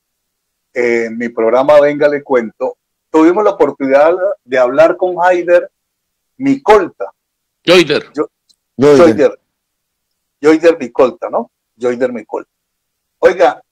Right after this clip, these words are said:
Speaker 1: una historia particular de este muchacho. Nació en el Charco Nariño.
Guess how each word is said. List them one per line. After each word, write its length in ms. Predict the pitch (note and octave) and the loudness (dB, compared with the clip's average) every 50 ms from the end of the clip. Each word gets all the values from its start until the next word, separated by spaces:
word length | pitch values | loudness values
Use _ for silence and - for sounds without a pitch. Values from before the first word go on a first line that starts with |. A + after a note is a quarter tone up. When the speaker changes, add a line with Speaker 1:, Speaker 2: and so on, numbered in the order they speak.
| _ _ _ _ | _ _ _ _
Speaker 1:
una 240 | - E3+ F#3 G3+ G#3+ | -4 -4 -2 -2 -4
historia 500 | G#3 - - _ - G3 G3+ G3+ G3 G3 | -6 -8 -10 _ -4 -2 -2 -2 -4 -2
particular 680 | - C#3+ B2 - - A#2+ - - B2+ B2+ C#3+ E3 E3+ | -2 -2 -2 -2 -10 -18 -14 -10 -4 -2 0 0 0
de 80 | E3+ F3 | -2 -4
este 180 | E3 E3+ - E3+ | -6 -6 -8 -8
muchacho. 480 | D3 B2+ A#2+ - D#3 D#3 - - - _ _ _ _ _ _ _ _ _ _ _ _ _ _ _ _ _ _ _ _ _ | -8 -10 -8 -8 -8 -8 -8 -12 -20 _ _ _ _ _ _ _ _ _ _ _ _ _ _ _ _ _ _ _ _ _
Nació 380 | C3+ C3+ C3+ B2+ - E3+ F3+ | -2 -2 -2 -2 -2 -2 -2
en 80 | G3 G3+ | -2 -2
el 140 | G3+ F#3 - | -8 -10 -6
Charco 420 | - G#3 G#3 G3+ F#3 - G3 G3 | -2 0 0 0 0 -4 -6 -2
Nariño. 560 | F3+ E3 G3 D#3+ F#3 F3+ E3 C3 A2+ G#2 - | -2 0 0 0 -2 -4 -6 -8 -8 -10 -10